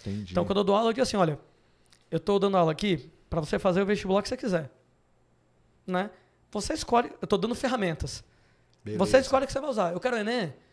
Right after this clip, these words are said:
Speaker 2: então eu vou assistir a aula." <laughs> Toda vez que o Landim falar um nome feio, tu deixa entrar por um ouvido e sai pelo outro, pô. O Enem não vai cobrar
Speaker 1: Ah,
Speaker 2: um nome feio.
Speaker 1: ah, você continua nesse,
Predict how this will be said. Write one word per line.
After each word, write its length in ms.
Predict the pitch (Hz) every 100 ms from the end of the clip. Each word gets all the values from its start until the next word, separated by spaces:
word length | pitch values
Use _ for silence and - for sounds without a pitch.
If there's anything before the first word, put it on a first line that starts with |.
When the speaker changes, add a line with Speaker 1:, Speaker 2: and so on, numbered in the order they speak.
| _ _ _ -
Speaker 2:
então 200 | 165 180
eu 40 |
vou 100 | 180
assistir 200 | 175 -
a 60 | 165
aula." 240 | 170 196 - - - -
<laughs> 720 | 185 - 180 - - - - - - -
Toda 160 | - 233
vez 140 | 240
que 80 | 240
o 40 | 233
Landim 220 | 214 214
falar 240 | 220 214
um 40 | 220
nome 220 | 214 220
feio, 500 | - 220 226 240 262 -
tu 80 |
deixa 240 | 208 247 294
entrar 180 | 247 269
por 120 | 269
um 60 | 262
ouvido 160 | 254
e 40 | 262
sai 160 | 285
pelo 220 | 294 330 302
outro, 300 | 254 226 170
pô. 140 | 185
O 60 | 185
Enem 160 | 202
não 120 | 349
vai 100 | 349
cobrar 300 | - 165 202
Speaker 1:
Ah, 80 | 208
Speaker 2:
um 40 | 202
nome 200 | 196 180
feio. 240 | - 175
Speaker 1:
ah, 100 | 233
você 240 | 220 -
continua 540 | 214 226 220 180 208 254
nesse, 420 | 247 233 - 220